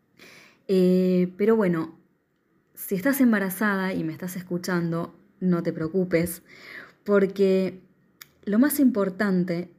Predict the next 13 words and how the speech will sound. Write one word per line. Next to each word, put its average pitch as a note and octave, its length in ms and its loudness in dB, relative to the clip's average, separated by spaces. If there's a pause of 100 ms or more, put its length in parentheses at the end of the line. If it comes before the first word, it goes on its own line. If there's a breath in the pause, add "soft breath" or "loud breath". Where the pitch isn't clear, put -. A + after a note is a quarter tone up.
(140)
es F#3+ 120 -10
que - 400 -6 (140)
tenés A#3 500 2
el G#3 160 -2
poder F#3+ 380 2
de G3 100 0
liberar E3+ 640 0 (580 soft breath)
a E3+ 120 -4
tu E3 140 -6
bebé E3 440 2 (680 loud breath)
de G3+ 100 2
todas C#4+ 380 2
estas A#3 400 -2